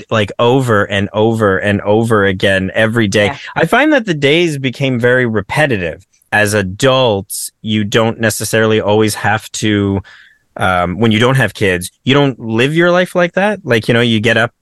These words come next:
Speaker 1: m-, pretty much always at the same time. It's not this early, but you're pr-, you're getting up at the same time.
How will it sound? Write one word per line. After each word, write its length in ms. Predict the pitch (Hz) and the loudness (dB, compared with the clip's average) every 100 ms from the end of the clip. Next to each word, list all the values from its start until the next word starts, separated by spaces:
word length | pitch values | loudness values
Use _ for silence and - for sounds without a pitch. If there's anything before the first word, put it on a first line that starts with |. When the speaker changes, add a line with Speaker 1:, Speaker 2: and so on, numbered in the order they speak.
| _ | _
Speaker 1:
m-, 680 | - 113 113 135 127 120 139 - _ _ | -18 -16 -12 -4 -4 -4 -10 -14 _ _
pretty 180 | - 175 | -2 2
much 240 | 165 160 - | 4 2 2
always 180 | 170 | 2
at 120 | 170 165 | 2 -2
the 80 | |
same 260 | - 165 165 | -2 0 0
time. 260 | 156 156 175 | 0 0 0
It's 120 | - | -4
not 160 | 78 - | -14 -2
this 240 | 113 - | -2 0
early, 240 | 92 95 | -2 0
but 160 | 120 131 | -2 -2
you're 120 | 147 | -2
pr-, 160 | - 190 | -2 0
you're 160 | 180 | 2
getting 200 | 180 190 | 0 2
up 120 | 170 175 | 0 -2
at 60 | |
the 80 | 160 | -6
same 260 | - 113 101 | -4 -4 -2
time. 320 | 104 98 95 | -2 -2 -4